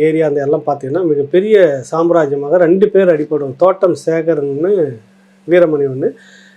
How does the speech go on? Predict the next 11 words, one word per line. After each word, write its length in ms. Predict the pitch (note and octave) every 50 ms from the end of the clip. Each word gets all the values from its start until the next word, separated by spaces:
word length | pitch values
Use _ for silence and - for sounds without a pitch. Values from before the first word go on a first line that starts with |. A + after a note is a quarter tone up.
| _ -
ரெண்டு 320 | D#3 E3 F3+ A3+ C4 D4+ C#4+
பேருமே 380 | C4+ C#4 C4 C4 B3 B3 B3+ B3
வந்து 280 | A#3 G#3 G3+ G3 G#3+ A3+
உங்களுக்கு 380 | G#3+ F#3+ F3 E3+ E3 - G3 G3 F#3+ E3
அ 140 | D#3 E3 G3 G3+
தி 120 | - A3+
மு 120 | G#3 G3+ G3
க 180 | - F#3 E3+ D#3 C3+
சப்போர்ட்டராக 680 | - E3 D#3 - F3 E3+ E3 - E3+ D#3 C#3+ D#3 F#3
ஒரு 140 | F#3+ E3+ C#3+
காலகட்டத்துல 600 | - D#3 D3+ D#3+ D#3 D#3 C#3 C3+ C#3 C#3 E3 E3